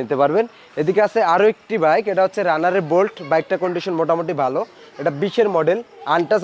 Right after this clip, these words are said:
অবস্থায় আছে ইঞ্জিন। হ্যাঁ, সুপার ডুপার ফ্রেশ অবস্থায় আছে, ঢাকা মেট্রো ডিজিটাল নাম্বার, কাগজপাতি আপডেট করা আছে। আনটাচ ইঞ্জিন, মিস্ত্রি এনে চেক করে নেবেন। কোথাও কোনো ট্যাপ টুপ, ঘষা মাজা, ফুটাফাটি কিচ্ছু নাই। হোয়াইট কালার বাইক, ডাবল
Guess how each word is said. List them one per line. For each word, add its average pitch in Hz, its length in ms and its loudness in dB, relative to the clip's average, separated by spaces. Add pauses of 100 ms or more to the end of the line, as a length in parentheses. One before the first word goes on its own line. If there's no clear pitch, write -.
অবস্থায় 190 300 0
আছে 170 120 -6 (120)
ইঞ্জিন। 143 240 -4 (340)
হ্যাঁ, 240 200 4 (380)
সুপার 190 260 0
ডুপার 202 260 2
ফ্রেশ 208 180 2 (100)
অবস্থায় 165 300 2
আছে, 208 100 -4 (100)
ঢাকা 165 220 0
মেট্রো 196 180 2 (100)
ডিজিটাল 170 340 0
নাম্বার, 160 220 2 (100)
কাগজপাতি 165 480 0
আপডেট 160 300 -2
করা 147 240 4
আছে। 165 180 -2 (520)
আনটাচ 165 340 0
ইঞ্জিন, 202 300 2
মিস্ত্রি 185 300 2
এনে 196 220 2
চেক 220 200 2
করে 185 200 4
নেবেন। 165 200 4 (460)
কোথাও 202 300 2
কোনো 208 120 2 (100)
ট্যাপ 196 160 2 (100)
টুপ, 202 200 2
ঘষা 165 240 0
মাজা, 196 220 4
ফুটাফাটি 180 420 0
কিচ্ছু 233 300 -4
নাই। 190 160 4
হোয়াইট 175 240 2
কালার 196 260 2
বাইক, 165 140 2 (400)
ডাবল 208 240 4